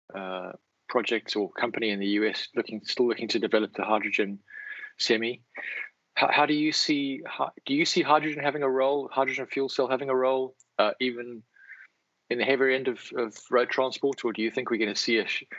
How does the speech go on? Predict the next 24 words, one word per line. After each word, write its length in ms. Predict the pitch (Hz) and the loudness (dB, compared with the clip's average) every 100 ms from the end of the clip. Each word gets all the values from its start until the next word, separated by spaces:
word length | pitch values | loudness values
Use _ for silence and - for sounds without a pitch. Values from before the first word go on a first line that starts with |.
| - - | -16 -4
a 60 | |
shift 300 | - 127 - | 0 0 0
a-, 180 | 110 107 - | -2 -2 0
across 240 | - 117 | 2 2
to 80 | 107 | 2
battery 340 | 120 113 113 | 2 4 0
quite 240 | - 117 120 | 2 0 2
quickly, 320 | 135 - 107 | -2 0 -2
given 240 | 117 110 | -2 -2
the 140 | 110 101 _ - - _ _ _ - | -6 -6 _ -20 -20 _ _ _ 0
battery 300 | 113 - 117 | 2 4 0
costs 320 | - 117 - | 2 0 0
are 100 | 104 | 2
dropping 460 | 110 101 113 110 101 | 2 2 -2 -2 -4
and, 280 | 90 90 - | -6 -4 -2
uh, 280 | 95 92 90 - - _ | 0 0 -4 -8 -16 _
economies 300 | - 107 110 | 0 0 0
of 100 | 92 | 0
scale 480 | - - 110 107 95 | 2 4 4 4 0
and 80 | 92 | -4
all 140 | 101 | -2
those 220 | 104 98 | -2 0
issues 440 | 107 - 101 90 - | 0 0 0 -2 -2
are, 160 | 98 | 2